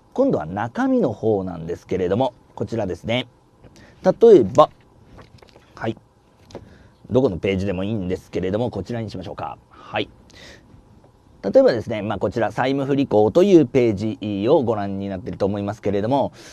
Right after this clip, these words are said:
こちらですね、はい。まあ、重要度と書いてあって、その横に攻略メモというふうにあります。で、この攻略メモというのを一番最初に読んでいただきますと、大体のイメージですね。ここの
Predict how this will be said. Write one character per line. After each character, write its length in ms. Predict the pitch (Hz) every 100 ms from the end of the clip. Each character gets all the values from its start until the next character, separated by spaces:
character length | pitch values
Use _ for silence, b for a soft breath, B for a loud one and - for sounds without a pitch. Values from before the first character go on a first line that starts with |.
| B -
こ 120 | 208
ち 80 | 269
ら 100 | 254
で 100 | 123
す 120 | 104
ね、 180 | 107 - - - _ _
は 120 | -
い。 80 | 139 -
ま 140 | 127
あ、 60 | 98
重 280 | 117 143 139
要 220 | 127 104
度 160 | 139
と 100 | 120 113
書 120 | 101
い 80 | 92
て 80 |
あ 20 | 87
っ 40 |
て、 120 | -
そ 160 | - 156
の 160 | 165
横 300 | 156 135 135
に 140 | 113 101
攻 340 | - 185 233
略 280 | 247 240 247
メ 140 | 247
モ 160 | 196 - -
と 140 | 151
い 80 | 143
う 100 | 139
ふ 60 | 143
う 80 |
に 100 | 123
あ 80 | 98
り 60 | 80
ま 80 | 101
す。 100 | b b b
で、 100 | -
こ 120 | 247
の 100 | 247
攻 300 | 233 254 285
略 240 | 285 - 285
メ 140 | 294
モ 160 | 277 214
と 120 | 175
い 60 | 170
う 40 |
の 140 | 180
を 60 | 170
一 240 | 120 139
番 240 | 160 175 156
最 160 | 165
初 160 | 160 165
に 140 | 165
読 120 | 175 160
ん 40 |
で 80 | 135
い 60 |
た 120 | 131 156
だ 100 | 156
き 120 | 170
ま 140 | 170
す 100 | -
と、 240 | - 220 - B -
大 280 | 214 262 262
体 240 | 254 254
の 160 | 247 -
イ 140 | 156 165
メ 160 | 226
ー 80 | 156
ジ 120 | -
で 100 | - -
す 100 | -
ね。 160 | 151 - b _
こ 120 | 170
こ 160 | 165 185
の 160 | 175